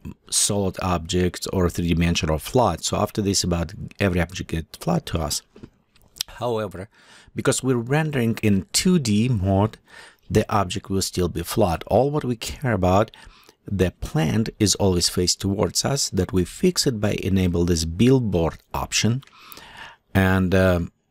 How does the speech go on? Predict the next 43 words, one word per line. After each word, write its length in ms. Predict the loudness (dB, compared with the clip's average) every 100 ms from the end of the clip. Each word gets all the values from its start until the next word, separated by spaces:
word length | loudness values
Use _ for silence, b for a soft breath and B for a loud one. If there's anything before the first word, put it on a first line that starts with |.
| -20 -4
so 200 | 2 2
in 140 | 0
this 260 | -2 -2 -2
case, 340 | 0 -2 0
we 100 | -2
can 180 | 0 0
actually 420 | 2 0 4 4
render. 420 | 4 2 0 -4 -8 B B B B _ _ _ _ _ -8
But 280 | 0 0 0
let's 180 | -4 0
go 120 | 0
ahead 260 | 0 0 0
and 200 | 0 0
render. 400 | -2 0 -2 -2 _ -6
I 120 | -2 0
see 680 | 0 0 0 2 2 2
one 340 | 2 4 2 0 -8 _ -10
problem, 420 | 0 2 2 0 -4 _ B B B B B 2
and 100 | 4
you'll 220 | 4 4
see 160 | 2
this 200 | 2 2
in 100 | 2
a 60 | 0
second, 500 | 0 0 0 0 0
but 160 | 0 0
we 100 | 0
can 240 | 2 2
go 160 | 4 2
ahead 300 | 2 0 2
and 80 |
render, 240 | 0 0 0
and 100 | -2
I'll 200 | -2 -4
show 220 | 2 4
you 160 | 4 2
how 220 | -2 -4
to 160 | -4 -6
fix 340 | -2 -2 -2
that 240 | -2 -4 -4
problem 300 | -2 -2 -2
as 200 | 0 0
well. 300 | 2 0